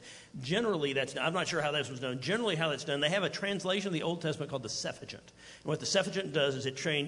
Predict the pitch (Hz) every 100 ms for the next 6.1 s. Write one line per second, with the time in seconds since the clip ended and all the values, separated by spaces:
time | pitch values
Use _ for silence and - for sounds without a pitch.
0 | 147 - 151 143 139 127 - - 208 214
1 | 151 139 139 139 131 127 110 135 127 -
2 | - - - - - - 143 139 131 151
3 | 147 135 135 175 - 196 190 175 170 160
4 | 143 131 131 123 123 143 165 165 - -
5 | 151 143 143 135 110 - 175 143 107 85